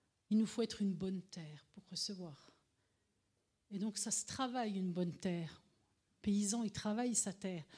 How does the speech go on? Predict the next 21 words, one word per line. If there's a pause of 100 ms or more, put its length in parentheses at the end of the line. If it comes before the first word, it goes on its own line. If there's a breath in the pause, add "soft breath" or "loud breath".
(120 loud breath)
pour
qu'elle
soit
bonne,
pour
que (260 loud breath)
lorsqu'il
va
semer,
ça
va
pousser,
ça
va
donner
du
fruit. (360 loud breath)
C'est
pareil
pour
nous.